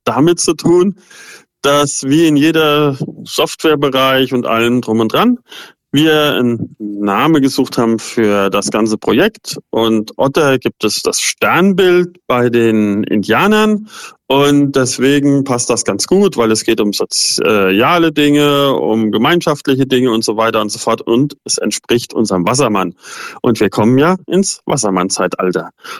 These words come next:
Und aus dem Grund, oder beziehungsweise sind ja so weit drin, ähm, geht's ja darum, dass das sehr gut passt. Und so kam das Wort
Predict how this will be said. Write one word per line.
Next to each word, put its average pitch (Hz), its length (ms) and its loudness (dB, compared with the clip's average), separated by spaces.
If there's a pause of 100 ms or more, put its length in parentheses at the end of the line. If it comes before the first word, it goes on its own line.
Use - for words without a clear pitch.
(100)
Und 110 180 2
aus 104 240 0
dem 135 280 2
Grund, 180 600 0 (340)
oder 92 180 -2
beziehungsweise 98 580 -2
sind 120 220 0
ja 131 120 4
so 123 140 2
weit 120 200 0
drin, 127 160 0 (560)
ähm, 139 520 4
geht's 135 320 0
ja 131 100 2
darum, 131 720 2
dass 123 380 -2
das 120 320 -2
sehr 104 140 0
gut 104 240 -4
passt. 208 300 -2
Und 127 120 -2
so 127 140 0
kam 123 340 -2
das 113 320 -2
Wort 104 240 -2